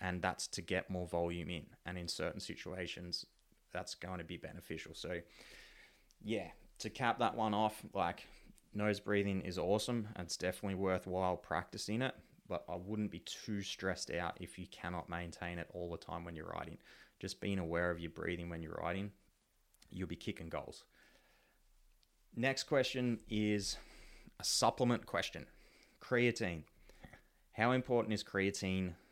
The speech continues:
in daily life for training? So I guess creatine is one of those ones, there's been heaps of research into creatine. It's one of those ones that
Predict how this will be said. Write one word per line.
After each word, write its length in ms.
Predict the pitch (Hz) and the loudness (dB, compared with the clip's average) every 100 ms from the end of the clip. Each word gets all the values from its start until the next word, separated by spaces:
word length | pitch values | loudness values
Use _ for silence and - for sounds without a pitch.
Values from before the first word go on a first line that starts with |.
| _ _ _ _ - | _ _ _ _ -4
in 360 | 92 90 90 - | -2 0 -2 -2
daily 360 | - 98 101 101 | 2 4 6 6
life 400 | 87 87 92 - - | 4 4 2 0 -16
for 160 | - 80 | -10 -6
training? 420 | - 82 82 78 _ _ - - - - - _ _ - | -2 0 -2 -6 _ _ -20 -20 -20 -20 -20 _ _ -8
So 320 | - 98 98 - | 2 4 4 4
I 60 | |
guess 260 | 104 139 - | 4 4 2
creatine 640 | - 113 117 113 110 107 | 0 2 2 2 2 2
is 100 | 95 | 2
one 160 | 92 101 | 0 2
of 60 | |
those 240 | 98 98 87 | 4 2 2
ones, 580 | 92 98 95 95 - - - - - | 0 2 2 0 -2 -10 -16 -20 -8
there's 180 | 92 92 | -4 -4
been 220 | - 95 | -2 -2
heaps 380 | 92 - 110 - | -2 -2 -4 -2
of 160 | 98 92 | -4 0
research 640 | 101 - 107 104 - - - - | 0 2 2 2 0 -10 -16 -6
into 220 | 95 95 | -4 -4
creatine. 760 | - 95 98 92 - 92 95 95 - - _ _ _ _ _ _ - | -4 0 0 0 0 0 0 -4 -10 -20 _ _ _ _ _ _ -16
It's 140 | - | -8
one 200 | 87 104 | 0 2
of 60 | 107 | 4
those 200 | 107 92 | 4 4
ones 320 | 95 95 92 | 2 2 2
that 220 | 98 87 | 2 0